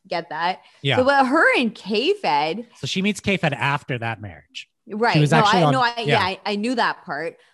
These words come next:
Speaker 1: but I just, like, wanted to bring up that marriage 'cause that was something that you're
Speaker 2: That's
Speaker 1: like,
Speaker 2: kinda,
Speaker 1: "What the
Speaker 2: yeah.
Speaker 1: fuck?"
Speaker 2: That
Speaker 1: <laughs>
Speaker 2: was, well, that was kinda like you said, like,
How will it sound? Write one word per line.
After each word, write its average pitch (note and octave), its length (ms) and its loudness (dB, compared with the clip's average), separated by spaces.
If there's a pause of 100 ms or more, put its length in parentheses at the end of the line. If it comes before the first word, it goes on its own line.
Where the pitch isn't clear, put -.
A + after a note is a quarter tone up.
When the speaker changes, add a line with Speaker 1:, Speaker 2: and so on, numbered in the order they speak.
Speaker 1:
but A3 140 -6
I G#3 280 -2
just, G3 240 -12
like, F3 240 -6
wanted D#3+ 440 -8
to D3 180 -12
bring C#3+ 260 -12
up C3 180 -8
that A2+ 200 -6
marriage B2 280 -14
'cause F3 160 -8
that D#3+ 200 2
was E3 180 -4
something D3 320 -8
that C3+ 160 -10
you're C#3+ 120 -6
Speaker 2:
That's E3+ 200 0
Speaker 1:
like, F#3 200 2
Speaker 2:
kinda, - 60 4
Speaker 1:
"What C3 180 2
the D#4 60 0
Speaker 2:
yeah. A4 240 4
Speaker 1:
fuck?" A4 100 -8
Speaker 2:
That G#3 220 2
Speaker 1:
<laughs> - 0 -
Speaker 2:
was, D#4+ 180 6
well, A3 220 2
that G3+ 220 -4
was B3+ 140 -10
kinda B3+ 280 -8
like G3 220 -8
you D3 120 -6
said, C3+ 260 -6
like, A2+ 160 -8